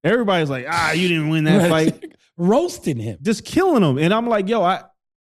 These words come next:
Speaker 1: I thought he won the fight one fifteen, one thirteen. I can
Speaker 2: Yep.
Speaker 1: see it going the other way. It's not that big of a deal to me." But if you wanna secure your legacy, being as though Devin's only twenty-four, go ahead and run it back, man.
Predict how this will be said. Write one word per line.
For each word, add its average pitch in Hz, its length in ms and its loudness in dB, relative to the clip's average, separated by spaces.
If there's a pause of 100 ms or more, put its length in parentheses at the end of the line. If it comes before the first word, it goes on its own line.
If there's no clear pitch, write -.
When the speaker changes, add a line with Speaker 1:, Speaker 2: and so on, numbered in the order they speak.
(640)
Speaker 1:
I 131 140 -6
thought 151 180 -4
he 160 80 0
won 170 160 -2
the 175 80 -6
fight 202 160 -8
one 190 160 -2
fifteen, 214 320 -8
one 220 120 -6
thirteen. 160 480 -4
I 120 100 -4
can 139 100 -6
Speaker 2:
Yep. 123 80 -6
Speaker 1:
see 170 100 2
it 165 40 4
going 180 180 0
the 190 80 2
other 233 160 0
way. 117 180 2
It's 120 180 -2
not 175 180 -4
that 175 140 -2
big 185 120 0
of 185 80 -2
a 185 40 -2
deal 240 200 0
to 214 60 2
me." 127 180 2 (680)
But 170 140 2
if 180 140 0
you 220 100 2
wanna 202 440 2
secure 208 360 -4
your 160 160 2
legacy, 180 580 0 (500)
being 175 300 2
as 147 280 -2
though 151 180 2
Devin's 139 440 0
only 143 160 2
twenty-four, 190 720 0 (1400)
go 135 120 0
ahead 185 140 2
and 202 100 0
run 208 120 2
it 185 60 -2
back, 180 260 0
man. 151 360 -2